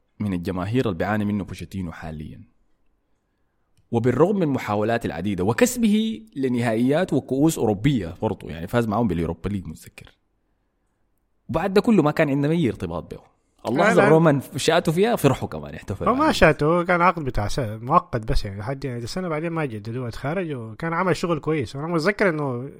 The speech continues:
Speaker 2: جمهور تشيلسي ما بيحبه، يعني، لكن كان في نوع من الاحترام، يعني، أنت عملت اللي عليك، وصلتنا التوب فور، فوصلنا باليوروبا ليج وتخرجت.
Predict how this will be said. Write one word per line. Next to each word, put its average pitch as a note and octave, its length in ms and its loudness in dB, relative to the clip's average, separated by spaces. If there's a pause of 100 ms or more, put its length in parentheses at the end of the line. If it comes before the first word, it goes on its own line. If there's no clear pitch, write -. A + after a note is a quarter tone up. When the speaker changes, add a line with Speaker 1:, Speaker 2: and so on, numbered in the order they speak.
Speaker 2:
جمهور C3+ 260 -2
تشيلسي F#3+ 300 4
ما G3 100 12
بيحبه، B2 380 6
يعني، F3 220 4
لكن D3 260 0
كان A#3 120 -2
في G3+ 280 -4
نوع F#3 140 0
من F#3 140 0
الاحترام، C#3 480 0
يعني، G#2+ 200 -8
أنت - 320 -8
عملت C#3 260 0
اللي A#2+ 100 2
عليك، D3 180 -2
وصلتنا C3 360 -4
التوب G#2+ 200 -6
فور، - 260 -2 (720)
فوصلنا C3 460 -2
باليوروبا A2+ 460 -4
ليج G3+ 140 2
وتخرجت. - 520 -2